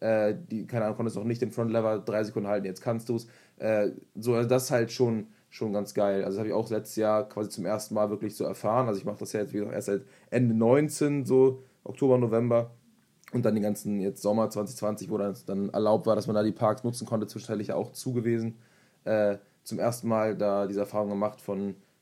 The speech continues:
so Leute kennenlernen, die ich vorher nicht kannte, ähm, die du aber da dann vor Ort kennenlernst, weil man dieselbe Begeisterung irgendwie hat. Äh, und das hatte ich zum Beispiel im Gym nicht so oft, weil da habe ich das Gefühl, jeder ist mehr auf sich, Kopfhörer rein und go.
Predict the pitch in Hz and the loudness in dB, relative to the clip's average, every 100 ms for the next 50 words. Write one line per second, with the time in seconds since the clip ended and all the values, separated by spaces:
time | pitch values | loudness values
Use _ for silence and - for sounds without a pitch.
0 | _ - 104 101 - 92 110 113 113 120 | _ -4 -2 -2 -2 2 2 2 0 0
1 | 120 117 113 104 - 107 131 127 135 127 | 2 2 0 -2 -2 2 2 2 2 2
2 | 131 131 127 _ _ _ - 110 107 101 | 4 0 -2 _ _ _ 0 0 0 -6
3 | - - 110 110 107 110 110 110 113 - | -10 -12 -4 0 0 2 2 2 0 -2
4 | 113 - 110 107 104 104 101 101 92 95 | -4 -2 -4 -2 -4 -4 -2 -2 -2 -4
5 | 95 - 202 95 90 - 92 101 - _ | -4 -6 -10 -8 -8 -8 -6 -6 -8 _
6 | _ _ _ _ - 92 90 92 _ - | _ _ _ _ -10 -8 -8 -12 _ -20
7 | - - 113 131 127 127 123 113 113 135 | -18 -4 -2 2 4 4 2 0 4 4
8 | 131 147 147 143 139 120 117 123 123 - | 4 2 2 0 2 2 4 4 2 -4
9 | - 120 113 113 110 107 117 104 107 110 | -4 0 2 0 0 -2 0 0 0 2
10 | 127 - 127 131 117 104 113 104 98 117 | 0 0 -4 0 0 2 0 0 0 4
11 | 135 | 2